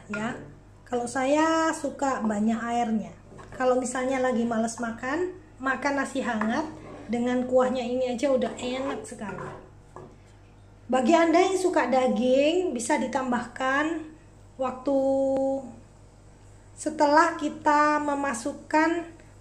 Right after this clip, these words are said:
bawang merah dan bawang putih yang halus tadi, terus masukkan dagingnya dulu. Dagingnya sudah mateng,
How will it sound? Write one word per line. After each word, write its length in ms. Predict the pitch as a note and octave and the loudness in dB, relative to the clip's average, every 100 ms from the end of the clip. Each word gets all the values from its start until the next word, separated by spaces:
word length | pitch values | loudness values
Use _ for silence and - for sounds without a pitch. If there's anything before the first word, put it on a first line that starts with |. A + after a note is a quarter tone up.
| - | -4
bawang 320 | A#3+ B3 B3 | 2 2 2
merah 320 | B3+ B3+ D4 | -2 2 2
dan 240 | D4 B3+ A#3 | 2 2 2
bawang 240 | A#3 A3+ | 2 0
putih 800 | A#3 B3 - A#3+ B3+ D#4 F4+ - | -2 -4 -4 -4 0 0 -2 -4
yang 240 | C4 C4 A3+ | -4 -2 0
halus 320 | G#3+ A#3 - | 0 -2 -4
tadi, 720 | A3+ G3+ A3+ B3+ D#4 F#4 - - - - - - | -4 -2 0 2 2 0 -4 -18 -20 -20 -20 0
terus 240 | E4+ E4 | 0 2
masukkan 400 | D#4 D#4 D4+ C#4+ | -2 -2 0 0
dagingnya 480 | B3 A3 A3 A#3+ A#3 | 2 0 2 0 0
dulu. 480 | G#3 A3 G#3 F#3 - - - - - - - - | 2 2 2 -4 -10 -16 -20 -20 -20 -20 -20 -6
Dagingnya 480 | A#3 A3 B3+ C4 C4+ | -2 0 0 0 -2
sudah 320 | C#4 A#3 A#3+ | -2 0 2
mateng, 640 | B3 B3 C4+ D4+ F4+ G#4 | 0 0 2 4 2 0